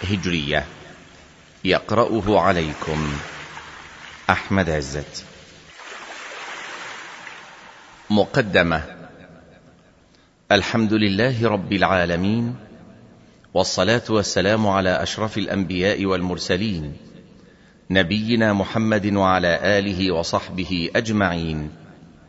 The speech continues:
أما بعد، فهذا كتاب الفقه للصف الثالث الثانوي،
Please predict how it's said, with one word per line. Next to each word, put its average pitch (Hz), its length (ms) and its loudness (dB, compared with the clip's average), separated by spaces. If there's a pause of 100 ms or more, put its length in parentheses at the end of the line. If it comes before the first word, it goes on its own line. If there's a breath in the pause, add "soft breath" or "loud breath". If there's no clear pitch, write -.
(100)
أما 92 300 2
بعد، 73 420 -4 (1400)
فهذا 123 420 4
كتاب 120 480 2
الفقه 117 480 0
للصف 104 440 -2
الثالث 107 480 -2
الثانوي، 101 680 2